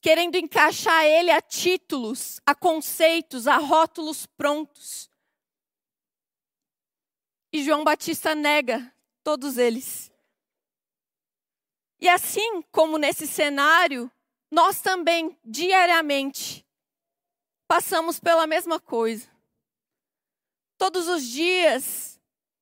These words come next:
existem pessoas que querem nos rotular,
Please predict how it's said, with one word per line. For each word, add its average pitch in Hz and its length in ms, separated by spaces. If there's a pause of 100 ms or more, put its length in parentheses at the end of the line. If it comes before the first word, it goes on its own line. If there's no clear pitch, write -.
(720)
existem 311 480
pessoas 320 580
que 339 160
querem 339 420 (240)
nos 330 200
rotular, 302 680